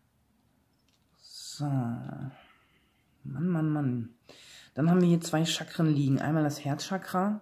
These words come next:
Ja, ist kein Wunder, ne? Es fällt auch gleich wieder runter.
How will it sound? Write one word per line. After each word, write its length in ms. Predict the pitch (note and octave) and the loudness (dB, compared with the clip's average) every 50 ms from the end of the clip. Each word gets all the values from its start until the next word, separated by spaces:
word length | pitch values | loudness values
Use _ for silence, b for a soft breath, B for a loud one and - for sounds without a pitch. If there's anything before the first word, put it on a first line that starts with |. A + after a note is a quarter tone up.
| G3 F#3+ - - - - | -6 -8 -8 -8 -8 -2
Ja, 440 | - D3 D3+ C#3 B2 A2+ G#2+ - - - | 0 2 4 4 2 0 -2 -6 -10 -12
ist 200 | - - - - | -14 -14 -12 -6
kein 240 | - D#3 C#3+ D#3 | -4 0 0 2
Wunder, 320 | C#3+ D3+ D#3 D3+ C#3+ C3+ B2+ | 2 4 2 4 4 4 4
ne? 180 | C3+ C3+ C#3 | 4 4 2
Es 120 | - - - | 0 -2 -8
fällt 240 | - - F#3 - - | -6 -6 -6 -6 -6
auch 100 | E3 - | -10 -8
gleich 200 | D#3 D3 D3 - | -8 -8 -6 -6
wieder 140 | - C#3+ | -6 -4
runter. 440 | C#3 C#3 C#3 C#3 C3 C#3 B2 D3 D#3+ | -2 -2 -2 -2 -2 -2 -4 -4 -4